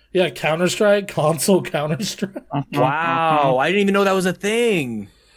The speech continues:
Speaker 1: Yeah,
Speaker 2: Yeah,
Speaker 1: dude.
Speaker 2: I don't, I don't know if this is part of the Orange Box, or the Orange Box was on three sixty.
Speaker 3: It was three sixty for
Speaker 1: Three sixty.
Speaker 3: sure.
Speaker 1: Yeah, no, that's cool. That's a really cool, that's, that's a relic of the time, like, selling
Speaker 3: No
Speaker 1: a
Speaker 3: kidding.
Speaker 1: boxed Counter-Strike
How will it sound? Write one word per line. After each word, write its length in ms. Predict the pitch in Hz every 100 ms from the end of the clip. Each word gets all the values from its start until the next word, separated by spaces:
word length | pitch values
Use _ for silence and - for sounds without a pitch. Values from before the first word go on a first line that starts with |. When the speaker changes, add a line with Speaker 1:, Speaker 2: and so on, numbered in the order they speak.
| -
Speaker 1:
Yeah, 200 | - 180
Speaker 2:
Yeah, 40 | 233
Speaker 1:
dude. 100 | 156
Speaker 2:
I 80 | 170
don't, 180 | 185 175
I 60 | 165
don't 100 | 202
know 60 | 190
if 60 |
this 140 | 185 170
is 100 | 170
part 180 | - 170
of 40 |
the 60 | 151
Orange 300 | 135 175 175
Box, 280 | 185 185 -
or 40 |
the 60 | 139
Orange 220 | 143 151
Box 200 | 151 143
was 140 | 143 135
on 180 | 123 117
three 180 | 131
sixty. 400 | 127 - 160 -
Speaker 3:
It 20 | 120
was 140 | 117
three 200 | 127 120
sixty 380 | 104 117 113 139
for 60 | -
Speaker 1:
Three 80 | 131
sixty. 100 | -
Speaker 3:
sure. 320 | 107 104 - _ _ _ _ _ _ _ _ _ _ _ _ _ _ _ -
Speaker 1:
Yeah, 380 | 135 143 139 131
no, 140 | 139 139
that's 200 | 139 -
cool. 500 | - 165 170 143 -
That's 180 | - 151
a 80 | 175
really 240 | 156 160
cool, 300 | 135 160 151
that's, 240 | 170 170 - - -
that's 160 | - 240
a 80 | 247
relic 380 | 185 196 196 196
of 80 |
the 60 | 170
time, 420 | 147 160 156 143
like, 220 | 139 143
selling 400 | 135 - 175 170 143
Speaker 3:
No 200 | 120 117
Speaker 1:
a 40 |
Speaker 3:
kidding. 200 | 135 120 110
Speaker 1:
boxed 320 | 101 92 -
Counter-Strike 960 | - 139 147 135 - 117 143 135 135